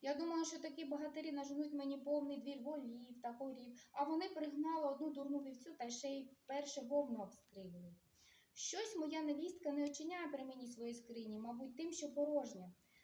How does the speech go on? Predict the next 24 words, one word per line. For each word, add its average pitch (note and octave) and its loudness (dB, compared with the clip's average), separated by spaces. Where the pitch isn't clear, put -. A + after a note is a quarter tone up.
Чи D4 2
робоча F#4 2
ж G4+ -6
твоя F4 0
невістка? D4 2
Спитала G#3 -4
кума. F#3+ -10
Чи C#4 -2
тямить G#4+ 0
хоч F#4 -2
трохи D#4+ -2
в C#4 -8
хазяйстві? A#3 -2
Хліб G4 4
їсти C#4 -2
добре C4 -2
тямить, F#3 -8
сказала A3 -4
Кайдашиха. G3+ -10
Я C#4+ 6
думала, D#4 2
що C#4+ 0
ті D#4+ -4
богатирі C#4+ -2